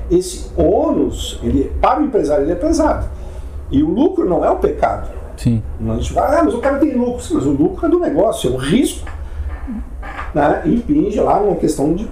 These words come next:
Speaker 1: ganhar, ter um lucro, senão não vale a pena. Né? Não vale a pena você ter um negócio e se arriscar se você não vai ganhar
Speaker 2: Se não tiver
Speaker 1: isso.
Speaker 2: possibilidade de ganhar algo
Speaker 1: Agora,
Speaker 2: no
Speaker 1: o lucro
Speaker 2: futuro.
Speaker 1: ele tá, tá tão esmagado por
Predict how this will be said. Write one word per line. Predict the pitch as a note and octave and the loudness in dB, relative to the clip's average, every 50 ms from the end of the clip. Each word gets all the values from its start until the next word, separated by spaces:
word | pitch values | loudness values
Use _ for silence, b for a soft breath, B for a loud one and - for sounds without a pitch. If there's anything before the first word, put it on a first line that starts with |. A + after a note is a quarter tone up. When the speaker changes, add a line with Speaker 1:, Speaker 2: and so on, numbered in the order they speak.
| - - | -6 0
Speaker 1:
ganhar, | - A#3+ A#3+ G#3+ F3 | 2 2 2 2 2
ter | - F#3+ D#3 - | 0 0 0 0
um | A#3+ C4 | 0 0
lucro, | A#3+ G3 G3 F#3+ - | 0 -2 -2 -2 -6
senão | - F3+ - - | -4 -2 0 0
não | B3+ | 2
vale | F4 G4 G4 G#4 | 2 2 2 2
a | G4+ | 2
pena. | - C#4 C#4 B3 - - - - - - - - - - - - - - | 2 0 0 0 0 -4 -6 -10 -12 -12 -12 -12 -12 -12 -10 -10 -8 -6
Né? | G#2 A2 C3+ E3 E3 | -2 0 2 2 2
Não | - A#2+ | 2 2
vale | - - - | 2 2 2
a | - | 2
pena | F3+ D#3 D3+ | 2 2 2
você | D3 - - | 0 0 -2
ter | - - D3 D#3 | 0 2 2 4
um | D#3+ D#3 | 4 2
negócio | C#3 B2+ A#2+ A#2+ A#2+ C3+ C3 - | 0 0 0 2 2 2 0 -2
e | - | 0
se | - | 0
arriscar | F3 D#3 - F3+ - - - C#3 - C#3 F3 - - - - - - | 0 0 0 -2 -2 -2 0 0 2 2 2 0 -2 -6 -6 -6 -6
se | - - A3+ | -6 -2 -2
você | - - C#4 | 0 2 2
não | F3+ D#3+ | 2 2
vai | D#3+ F#3 F#3 | 2 2 2
ganhar | A3 G3+ E3+ E3 F#3+ A3+ A3+ | 2 2 2 2 2 0 2
Speaker 2:
Se | - | 0
não | C3 B2 | 0 0
tiver | - C3+ C#3 | 2 0 0
Speaker 1:
isso. | C#3+ - - - - | 0 0 -4 0 2
Speaker 2:
possibilidade | D#3 D#3+ - - C3 C#3 C3+ B2 C3 D#3+ | 2 2 2 2 2 2 4 4 2 2
de | F#3 G#3 | 2 0
ganhar | G#3+ G3 E3+ E3+ | 0 2 2 2
algo | F3 D#3+ | 2 2
Speaker 1:
Agora, | F#3 F#3 - E3+ F3 | 0 2 2 2 2
Speaker 2:
no | E3+ | 2
Speaker 1:
o | C#3+ | 2
lucro | C#3 - G#3+ | 0 0 -2
Speaker 2:
futuro. | B3+ C4 F4+ - | 0 2 2 2
Speaker 1:
ele | - - | 2 2
tá, | - - | 2 0
tá | - - - A#3+ A3+ | 0 2 2 2 2
tão | A3+ - - B3+ - F4+ | 2 2 2 2 2 2
esmagado | E4 A3+ A#3 A#3 G#3 F#3+ - - D3 D#3 F3+ A3 - - D3+ D3 - | -4 -4 0 0 0 2 2 2 2 2 2 2 0 0 -2 -4 0
por | - D3+ C#3+ - | 2 2 2 0